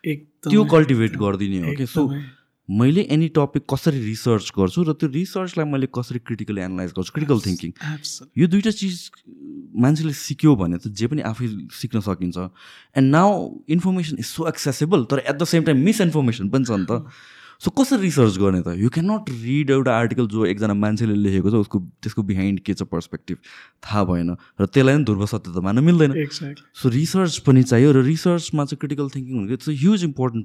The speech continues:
Speaker 2: part of
Speaker 1: Yes।
Speaker 2: it। र यो चाहिँ कल्टिभेट गरिदिनुपर्छ जस्तो लाग्छ क्या। And talking about education, एजुकेसनबाट अलिकता मुभ भएर, अलिकता जा-, पछा-, फ्युचरमा जाने हो भनेर भनेपछि करियरको कुरा आउँछ। र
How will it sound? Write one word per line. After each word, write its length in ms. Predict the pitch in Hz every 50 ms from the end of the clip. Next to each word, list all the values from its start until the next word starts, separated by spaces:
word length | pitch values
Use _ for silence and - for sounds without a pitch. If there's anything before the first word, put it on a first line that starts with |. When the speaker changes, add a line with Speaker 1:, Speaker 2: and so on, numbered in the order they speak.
| - -
Speaker 2:
part 200 | 95 87 82 -
of 80 | 85
Speaker 1:
Yes। 60 | 73 67
Speaker 2:
it। 80 | - - _ - - - _ _ _ _ _ _ - -
र 40 | 104
यो 180 | 113 120 151 -
चाहिँ 140 | - 208 -
कल्टिभेट 340 | 165 156 139 135 120 113 95
गरिदिनुपर्छ 600 | 98 101 92 87 98 90 85 - 85 82 - 82
जस्तो 200 | 78 - - 73
लाग्छ 260 | 71 - - - 80
क्या। 180 | 80 113 110 113 _ _ _ _ _ _ _ _ 131
And 180 | 143 151 135 - - _ -
talking 220 | 160 165 180 190 180
about 260 | 180 - - 135 139
education, 500 | 139 147 135 143 139 - - 156 - -
एजुकेसनबाट 440 | 127 131 139 - 143 143 135 127 - -
अलिकता 240 | - 170 170 170 156
मुभ 380 | 147 131 131 131 131 - - 92
भएर, 100 | 85 -
अलिकता 240 | - 135 - 151 127
जा-, 220 | 104 104 98 92 - 117
पछा-, 460 | 113 - - - - - - - - _ _ _
फ्युचरमा 380 | - - 147 135 143 123 120 104
जाने 280 | 92 101 104 107 107
हो 120 | 95 76 73
भनेर 160 | 71 71 71
भनेपछि 260 | 69 80 85 80 78 -
करियरको 340 | - 165 165 165 127 101 98
कुरा 240 | - - - - 60
आउँछ। 180 | 52 55 60 - - - _ _ _ - - - - - - _ _ _ _ _ _ _ _ _ -
र 200 | 90 113 -